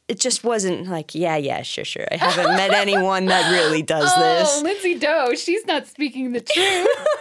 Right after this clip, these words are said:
Speaker 1: <laughs> That's not true. It was just because I hadn't experienced it in any other realm
Speaker 2: Mm-hmm.
Speaker 1: than talking about it with
Speaker 2: Mm-hmm.
Speaker 1: you. And I try, like, I looked it up and was,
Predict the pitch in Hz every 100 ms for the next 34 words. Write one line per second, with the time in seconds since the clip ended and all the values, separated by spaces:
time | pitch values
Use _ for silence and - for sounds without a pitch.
0 | - 640 - - - - 359 349 339 339
1 | - 302 247 220 214 233 240 - - _
2 | _ 302 - 170 220 208 233 214 - _
3 | _ _ _ _ - 190 - 240 233 226
4 | 214 - 202 - _ _ _ 202 185 202
5 | 202 202 190 190 185 180 _ _ _ _
6 | _ 185 180 170 214 466 440 233 214 208
7 | - 175 - 247 247 254 262 277 240 277
8 | 311 330 - - - - - 196 196 190
9 | - 202 208 180 170 165 - _ _ -
10 | 190 208 - 185 190 196 185 175 170 165